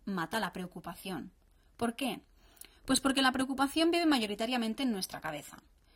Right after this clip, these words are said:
Muchas veces la preocupación surge del miedo de imaginar desenlaces o consecuencias desastrosas.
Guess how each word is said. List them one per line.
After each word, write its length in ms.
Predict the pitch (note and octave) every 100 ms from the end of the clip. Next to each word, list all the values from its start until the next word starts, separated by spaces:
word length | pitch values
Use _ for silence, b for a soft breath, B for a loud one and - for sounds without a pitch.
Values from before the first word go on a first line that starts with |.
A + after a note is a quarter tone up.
| b -
Muchas 300 | A#3 D4 C#4+
veces 320 | C#4+ C4 C#4+
la 140 | G#3+
preocupación 680 | G3 G3 G3 F#3+ - A3 A#3
surge 320 | - G#3+ A#3+
del 200 | G3+ F3+
miedo 500 | F#3 G3+ G3+ F3 - -
de 180 | F#3
imaginar 560 | F3+ E3+ - G3+ G3+ A3
desenlaces 640 | A3 A#3 G#3+ G#3 A3+ A#3
o 80 | A3+
consecuencias 580 | G3 - F#3+ F#3+ G3+ G#3
desastrosas. 800 | G3 F#3+ - G3+ G3 - -